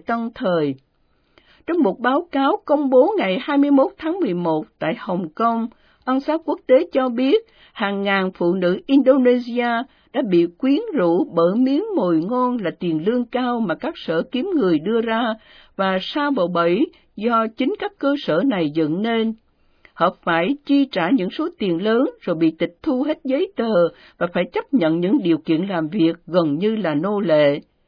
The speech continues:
Báo cáo cũng tố giác sự thờ ơ ù lì của hai chính quyền liên hệ Hồng Kông và Indonesia trong lĩnh vực này, tuy rằng Bộ Lao động Hồng Kông đã ra thông cáo chính thức tuyên bố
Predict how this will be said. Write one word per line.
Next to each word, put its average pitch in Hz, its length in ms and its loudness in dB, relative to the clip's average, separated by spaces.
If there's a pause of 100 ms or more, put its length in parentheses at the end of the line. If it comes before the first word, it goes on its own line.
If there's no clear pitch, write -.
(400)
Báo 277 300 -2
cáo 277 180 0 (120)
cũng - 140 -4
tố 277 320 0
giác 311 240 -2 (100)
sự - 160 -2
thờ 180 340 0
ơ 254 220 8 (140)
ù 170 240 2
lì 160 340 2
của 165 100 -6
hai 240 280 -6
chính 262 200 -2 (100)
quyền 165 280 0
liên 233 180 -2
hệ 160 380 0
Hồng 160 280 -2
Kông 226 320 -4
và 208 100 -2
Indonesia 208 840 0 (480)
trong 269 140 0
lĩnh 226 220 2
vực 170 260 -2
này, 170 360 0 (460)
tuy 285 200 0
rằng 180 480 -2
Bộ 165 140 2
Lao 262 200 0
động 175 220 0
Hồng 185 300 -4
Kông 247 320 -2 (240)
đã 175 120 -2
ra 254 240 -2
thông 269 240 -4
cáo 277 260 -4
chính 294 260 -6
thức 403 160 -4 (140)
tuyên 262 260 0
bố 262 240 4